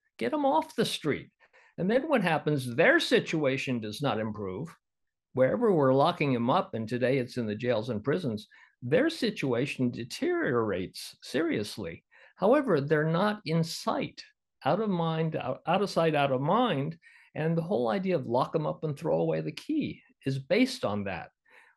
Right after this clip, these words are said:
We, the public, don't wanna see something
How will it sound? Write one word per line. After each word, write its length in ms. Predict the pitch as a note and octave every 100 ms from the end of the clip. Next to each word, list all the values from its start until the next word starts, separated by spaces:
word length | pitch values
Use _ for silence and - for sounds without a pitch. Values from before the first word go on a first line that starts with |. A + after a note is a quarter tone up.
| -
We, 480 | C3+ D#3 A#3 D4 D4+
the 160 | B3
public, 640 | E3+ - F3+ F3+ D3+ A#2 A#2
don't 280 | C#3 - -
wanna 280 | F#3+ G3
see 320 | F#3 - A3+ A#3
something 640 | - A#2+ F#2+ F#2 F2+ C#3+